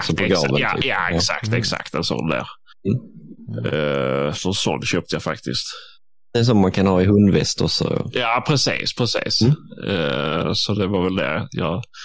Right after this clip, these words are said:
Speaker 2: För först tittade jag på att köpa en virb.
Speaker 1: Mm.
Speaker 2: Eh, men, eh, då, och så, så, för just med hundvästgrejen då, men så, så tittade den här då, då var den ju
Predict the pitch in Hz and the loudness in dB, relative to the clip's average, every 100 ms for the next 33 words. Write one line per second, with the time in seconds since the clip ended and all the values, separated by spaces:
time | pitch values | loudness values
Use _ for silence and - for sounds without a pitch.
0 | - 113 113 101 - 120 113 - 104 92 | -4 -2 0 0 0 0 -2 0 0 0
1 | 95 104 90 57 67 - - - - - | 0 0 0 0 -2 -4 -10 -16 -20 -20
2 | - - - - - - - 117 160 - | -20 -20 -20 -20 -20 -20 -4 2 2 2
3 | 65 69 - - - 82 87 82 82 82 | -2 -4 -8 -20 -12 -4 -2 0 0 0
4 | 82 80 78 82 107 - - - - - | 0 0 0 -2 -4 -10 -20 -20 -20 -20
5 | - - - - - - - - 82 76 | -20 -20 -20 -20 -20 -20 -10 -4 -2 0
6 | 78 76 80 73 82 85 73 80 82 85 | 0 0 2 2 2 0 -2 -2 -2 -2
7 | - 95 95 92 - 92 101 101 90 - | -2 -2 0 -2 0 2 2 4 2 -2
8 | - 67 64 76 95 78 78 - 67 80 | -2 -2 -2 0 0 0 0 -2 -2 -4
9 | - - 120 120 98 92 60 73 92 87 | -6 -4 -2 0 0 0 0 0 2 2
10 | 90 78 69 | 0 -2 -4